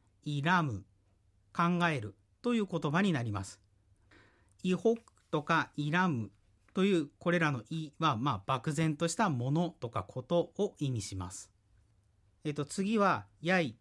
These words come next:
しとうについてです。やいとしは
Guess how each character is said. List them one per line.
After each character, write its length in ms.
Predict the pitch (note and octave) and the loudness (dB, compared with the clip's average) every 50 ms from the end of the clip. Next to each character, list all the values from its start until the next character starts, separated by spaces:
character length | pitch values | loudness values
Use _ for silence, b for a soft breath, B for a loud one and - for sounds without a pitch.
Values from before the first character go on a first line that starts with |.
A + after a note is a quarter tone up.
| _ _ _ _ _ | _ _ _ _ _
し 400 | - - - F#3 F3+ F#3 F3+ F#3 _ _ - | -12 -10 -8 -6 -6 -6 -8 -10 _ _ 0
と 260 | F3+ E3+ C#3+ G#2+ - _ - | 2 2 2 0 -4 _ -6
う 220 | F#3 F#3 F#3 F#3 F#3 _ - | -4 -4 -4 -4 -6 _ -4
に 160 | D#3+ D3+ C#3 | -2 -2 -2
つ 120 | - - | -4 -6
い 80 | B2 A2+ | -8 -6
て 100 | - A2 | -6 -6
で 160 | A2 D3 D3+ | -6 -6 -6
す。 160 | D3 - - _ _ _ _ _ _ _ _ _ _ _ _ _ _ _ _ _ _ _ _ | -6 -8 -14 _ _ _ _ _ _ _ _ _ _ _ _ _ _ _ _ _ _ _ _
や 220 | - E3+ F#3 G3+ G3+ | 0 2 2 4 2
い 160 | F3 A#2+ - _ _ _ _ | 2 -2 -6 _ _ _ _
と 180 | - G3 D#3+ B2 | -4 -2 -2 -2
し 420 | G#2+ - - - G3 G3 G3 - _ _ | -4 -6 -4 -2 -2 -2 -2 -4 _ _
は 280 | - D#3+ D#3+ C3+ G#2 | -2 0 0 0 0